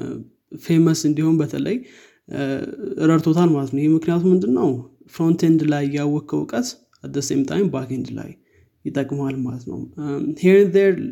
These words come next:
ልዩነቶች አሉ። በተለይ ደግሞ ኖድ ጂ ኤስ ሲመጣ፣ እ፣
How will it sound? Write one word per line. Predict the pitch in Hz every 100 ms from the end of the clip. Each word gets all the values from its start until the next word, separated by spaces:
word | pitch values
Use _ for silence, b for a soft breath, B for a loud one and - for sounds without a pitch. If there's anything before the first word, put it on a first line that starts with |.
| 165
ልዩነቶች | 160 165 165 165 160
አሉ። | 135 -
በተለይ | 151 147 151 147
ደግሞ | 147 147
ኖድ | 151 143
ጂ | 147
ኤስ | 170 - b b b b
ሲመጣ፣ | - 160 156 156 - - _
እ፣ | 151